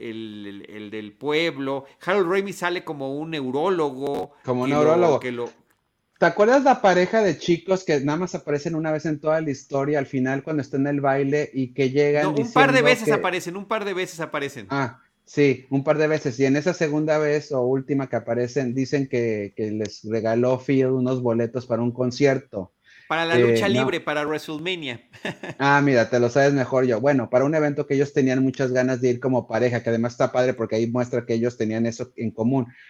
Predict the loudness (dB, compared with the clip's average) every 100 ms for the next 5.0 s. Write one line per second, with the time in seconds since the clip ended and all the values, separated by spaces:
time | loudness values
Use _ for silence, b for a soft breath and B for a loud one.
0 | -4 2 4 4 2 2 2 2 0 0
1 | 0 0 -8 _ _ _ _ _ 2 4
2 | 6 6 4 0 -4 -12 -8 -2 2 2
3 | 0 -6 -20 _ 0 2 2 -2 -6 -2
4 | -2 0 -2 0 -2 -2 -6 -6 -8 -20